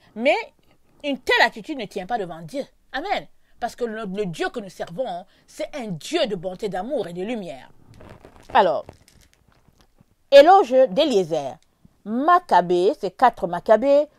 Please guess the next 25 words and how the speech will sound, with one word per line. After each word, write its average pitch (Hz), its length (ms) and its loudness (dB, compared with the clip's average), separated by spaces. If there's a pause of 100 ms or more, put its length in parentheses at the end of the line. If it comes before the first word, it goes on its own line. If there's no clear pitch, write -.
le 208 100 0
verset 226 260 2
six. - 300 -12
Je 160 200 -8
lis 277 260 -4
le 220 100 -2
verset 226 260 -2
trente, 185 380 -6
euh, 190 240 0 (300)
chapitre 240 420 -4
six, 415 200 -2
le 220 80 0
verset 185 220 -2
trente 214 220 -8
et 180 60 2
un. 147 160 -8 (680)
Affirmons 339 640 6
donc 180 420 6 (400)
d'un 196 200 -2
commun 320 380 6
accord 196 600 8 (320)
que 302 80 8
la 415 160 10
raison 294 520 6 (680)
pieuse 202 640 4